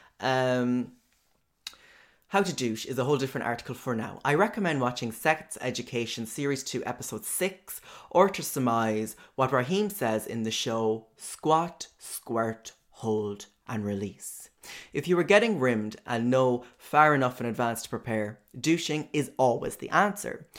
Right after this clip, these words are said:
If you don't have time to fully flush out your asshole,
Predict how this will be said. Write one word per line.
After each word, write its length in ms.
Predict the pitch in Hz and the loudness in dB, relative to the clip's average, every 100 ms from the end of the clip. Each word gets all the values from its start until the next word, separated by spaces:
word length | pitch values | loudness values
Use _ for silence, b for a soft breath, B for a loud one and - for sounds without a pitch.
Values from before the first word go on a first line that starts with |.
| B B | B B
If 160 | - 160 | -8 -4
you 80 | 139 | 6
don't 300 | 185 240 269 | 8 8 6
have 100 | - | 0
time 260 | 160 123 | 0 0
to 100 | 120 | -2
fully 260 | 117 131 123 | -4 -2 -2
flush 380 | 113 139 131 - | -2 0 0 2
out 240 | 127 127 | -2 0
your 140 | - 120 | 0 0
asshole, 560 | 117 - 113 113 160 | 0 -4 -6 -4 -6